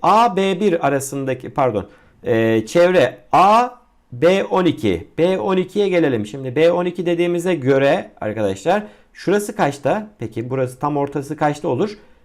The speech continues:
E, burada on altı birim kalacağına göre B on yedide.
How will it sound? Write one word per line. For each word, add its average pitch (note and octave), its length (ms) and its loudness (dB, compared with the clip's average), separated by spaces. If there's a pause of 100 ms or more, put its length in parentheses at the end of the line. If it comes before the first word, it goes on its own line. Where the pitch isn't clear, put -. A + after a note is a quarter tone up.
(140)
E, A#2+ 440 2
burada F3 440 2
on E3+ 160 2
altı F3+ 340 2
birim F3+ 220 -2
kalacağına F3+ 480 2
göre F#3 380 0
B G3+ 200 0
on G3+ 180 0
yedide. G2 500 -2